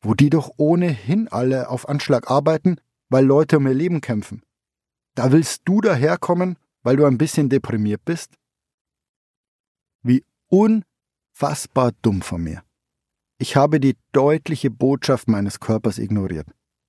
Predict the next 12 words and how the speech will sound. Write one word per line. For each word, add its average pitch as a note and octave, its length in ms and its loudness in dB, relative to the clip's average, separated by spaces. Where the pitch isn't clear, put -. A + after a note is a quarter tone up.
Was A#2 200 -2
ich C3 140 2
nicht C3+ 240 2
wusste, G3+ 380 0
ich - 140 -2
war A3+ 140 4
gar C#4+ 100 2
nicht B3+ 200 -2
deprimiert, E3 600 -2
sondern C3+ 300 2
bereits B2+ 320 0
Diabetiker. C#3 720 0